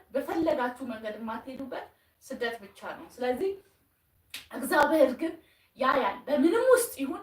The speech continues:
እግዚአብሔር ያያል። በምናኛችሁ ውስጥ ሁኑ፣ በደስታ ውስጥ ሁኑ፣ በሐዘንም ውስጥ ሁኑ፣ በምናምን ግን ክፉ ነገር አታደርጉ በህይወታችሁ።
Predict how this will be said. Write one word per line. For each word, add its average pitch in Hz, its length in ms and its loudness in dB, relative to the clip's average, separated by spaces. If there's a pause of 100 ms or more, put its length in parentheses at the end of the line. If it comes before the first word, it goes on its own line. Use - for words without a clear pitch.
እግዚአብሔር 220 480 -4
ያያል። 190 340 -8 (560)
በምናኛችሁ 453 1000 4
ውስጥ 427 200 0 (120)
ሁኑ፣ 220 220 -8 (100)
በደስታ 339 440 -2 (100)
ውስጥ 440 240 2
ሁኑ፣ 392 220 -4
በሐዘንም 269 600 0
ውስጥ 466 240 0
ሁኑ፣ 339 180 -4
በምናምን 240 560 0
ግን 392 200 -6
ክፉ 370 260 -10
ነገር 233 260 -4
አታደርጉ 175 540 -10
በህይወታችሁ። 220 720 -8